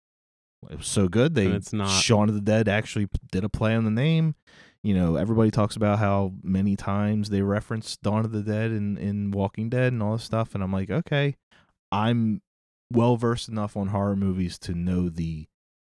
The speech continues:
Speaker 1: imagery of Shaun of the, of Dawn of the Dead,
Speaker 2: Mm-hmm.
Speaker 1: of the Dead, but I never actually sat down and watched th-, from beginning to end.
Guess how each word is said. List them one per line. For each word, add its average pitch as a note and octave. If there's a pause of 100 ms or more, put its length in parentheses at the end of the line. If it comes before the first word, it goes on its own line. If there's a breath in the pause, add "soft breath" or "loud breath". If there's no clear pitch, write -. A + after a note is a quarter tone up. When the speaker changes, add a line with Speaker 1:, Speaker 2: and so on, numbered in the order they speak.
Speaker 1:
imagery C3
of C3+
Shaun D#3
of D#3
the, G#2+
of G#2+
Dawn A#2
of B2+
the C3 (120)
Dead, C3+ (120)
Speaker 2:
Mm-hmm. C3
Speaker 1:
of D#3
the A#2
Dead, B2+
but G2
I G2
never A2
actually G2
sat - (240)
down E2+
and E2
watched E2 (420)
th-, F#2+ (160)
from G2+
beginning F2
to G#1+
end. -